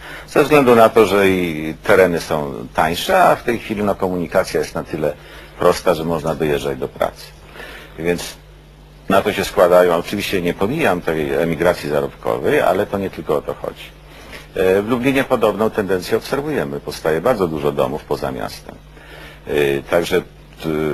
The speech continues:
to, to nie jest tylko kwestia wyjazdu za granicę i obniża-,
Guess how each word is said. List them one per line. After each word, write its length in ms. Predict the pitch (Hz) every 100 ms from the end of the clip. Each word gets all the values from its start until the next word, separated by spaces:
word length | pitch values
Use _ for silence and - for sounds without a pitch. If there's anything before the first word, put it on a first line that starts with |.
| 71 69
to, 160 | 95 85
to 180 | - 90
nie 160 | 98
jest 200 | 127 117
tylko 260 | 98 90 87
kwestia 540 | - 107 101 - 87
wyjazdu 400 | 78 85 85 78
za 140 | 73 73
granicę 640 | 69 71 110 - 113 101
i 120 | 82
obniża-, 420 | 85 76 85 104